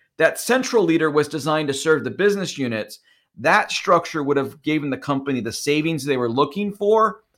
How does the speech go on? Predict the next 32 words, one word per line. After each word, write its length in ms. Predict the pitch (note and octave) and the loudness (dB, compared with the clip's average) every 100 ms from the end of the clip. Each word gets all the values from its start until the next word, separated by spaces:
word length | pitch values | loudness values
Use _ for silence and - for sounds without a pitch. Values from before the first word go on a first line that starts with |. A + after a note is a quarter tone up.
| _ _ - | _ _ -2
and 220 | C3+ C3+ | 0 4
not 320 | D3+ D#3+ - | 6 6 4
have 240 | D#3+ C#3 | 2 0
created 480 | - - C3 C3+ B2+ | -2 -4 -2 0 0
that, 340 | A#2 A#2 - G#2 | 4 4 2 -2
that 220 | A#2 - | -4 -2
duplicate. 520 | B2 - G#2 G#2+ - | -8 -8 -10 -10 -8
So 280 | - B2 - _ _ - | -2 -2 -2 _ _ -10
again, 440 | C3+ D#3+ C#3+ A2+ _ _ | 0 4 4 2 _ _
super, 400 | - G3 G3+ G3+ | -6 -4 0 2
super 320 | - F#3 F#3 | 2 0 0
important. 420 | E3 - D#3 D3+ E3+ | -2 0 4 6 6
I 60 | |
just 120 | F#3 | 4
want 120 | F3+ F#3 | 2 0
to 40 | |
give 160 | D#3+ C#3+ | 0 2
one 160 | E3+ | 4
other 140 | E3+ D#3+ | 6 4
example 460 | B2+ D3 C#3 C#3+ | 2 -2 0 -2
for 180 | C3+ B2+ | -2 -4
the 80 | D3+ | -6
poor 640 | - - F#3 G3 F#3+ E3+ _ _ _ _ _ _ | -8 -4 2 4 4 2 _ _ _ _ _ _
product 560 | - E3 E3+ E3+ - | -2 6 8 8 4
marketing 520 | C3+ C#3+ D3 D3+ C3+ | 4 4 4 0 -4
people 300 | C3 C3+ C3+ B2+ | -4 -6 -4 -2
that 100 | A#2+ | 0
are 100 | A#2+ | 0
almost 340 | C3 C3+ C3+ | 0 -2 -2
in 120 | B2+ | -6
any 320 | - C3 C#3+ C#3 | -4 -2 -2 -2
company. 600 | B2 B2 A#2 A2+ A2+ | -4 -6 -4 -4 -6